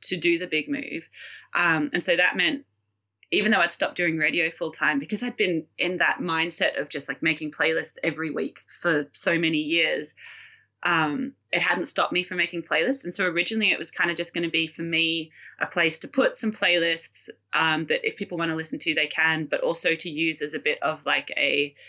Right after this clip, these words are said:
portfolio, I suppose, for when I went overseas. I could be like, "Hey, sure, I stopped doing radio, but I haven't stopped curating and making, you know, music and playlists and things." Um, but then I realized that it could be so much more than that,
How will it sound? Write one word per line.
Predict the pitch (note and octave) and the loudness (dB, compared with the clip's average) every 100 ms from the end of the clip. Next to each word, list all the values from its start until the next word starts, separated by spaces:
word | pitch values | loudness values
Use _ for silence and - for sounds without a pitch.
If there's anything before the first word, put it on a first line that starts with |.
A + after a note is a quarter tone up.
| - - | -20 0
portfolio, | F#3+ - F3 F#3 G3+ G#3+ | 0 2 0 2 2 2
I | |
suppose, | A3+ A3+ A#3 G#3+ B3+ | 2 -2 0 0 0
for | F#3 | 2
when | D#3+ D#3+ | 4 4
I | D3+ | 4
went | D#3 E3 | 2 0
overseas. | D#3+ E3 - D3 D3 D3+ | -2 -2 -2 0 0 -4
I | |
could | - | -4
be | D#3 | 0
like, | D3+ D3+ - - | 0 0 -6 -4
"Hey, | A3+ B3+ | 2 4
sure, | - A#3 | 4 4
I | G3 | 2
stopped | F#3+ G3+ F3+ | 2 -2 -2
doing | G#3 F#3 | 0 2
radio, | E3+ G3+ F3+ F3 | 4 4 4 4
but | E3 - - | 2 0 0
I | D3+ | 0
haven't | D#3 E3+ E3+ - | 2 0 -2 0
stopped | - F3 - - | 2 2 0 -2
curating | - F3+ E3 E3 D#3 | 2 4 4 2 0
and | D3+ | 0
making, | D#3 - D3+ D#3 | -4 -4 -4 -2
you | F3 | 0
know, | D#3 | 0
music | E3+ E3+ E3 D#3+ | -2 -6 -6 -6
and | C#3 | -6
playlists | D3 E3 E3 - | 0 0 0 -2
and | D#3 | -4
things." | D#3+ D3 D#3 - - - - - | -2 -4 -4 -10 -20 -20 -20 -2
Um, | E3 D3+ C#3+ D#3+ - _ _ _ _ _ - - - | 2 2 2 -2 -10 _ _ _ _ _ -10 -10 -4
but | - A#3+ | -2 2
then | F#3 A3 A3+ - | 2 0 -2 0
I | G3 | 0
realized | G3+ F#3 F#3 E3+ E3 E3 - - - - _ _ - _ _ | 2 2 4 2 2 -2 -6 -12 -20 -20 _ _ -20 _ _
that | E3 F3 - E3 | 2 2 2 -2
it | - | 0
could | G#3 | 0
be | E3 | 2
so | D#3+ - D#3 F3+ | 2 4 4 4
much | F#3 E3+ - | 0 0 0
more | E3 D3 | 0 -2
than | D#3+ E3 | 0 0
that, | D3+ | 2